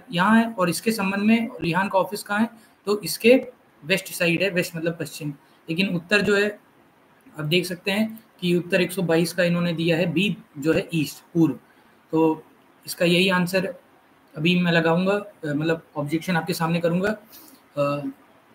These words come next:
लिहान office इसका होगा, मतलब answer इसका हो जाएगा आपका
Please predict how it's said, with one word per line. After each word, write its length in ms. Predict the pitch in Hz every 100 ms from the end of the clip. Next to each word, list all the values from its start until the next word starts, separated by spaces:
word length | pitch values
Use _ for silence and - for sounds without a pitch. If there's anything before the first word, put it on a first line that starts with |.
| _ _ _
लिहान 380 | 147 147 160 170 165 -
office 300 | 147 175 165
इसका 240 | 160 -
होगा, 240 | 160 147 196 220 - - _ _ _ _ _ _
मतलब 280 | - 151 151 - _ _ _ -
answer 240 | 143 135 147
इसका 220 | - 160
हो 60 |
जाएगा 260 | 151 151 156
आपका 400 | 147 - 202 220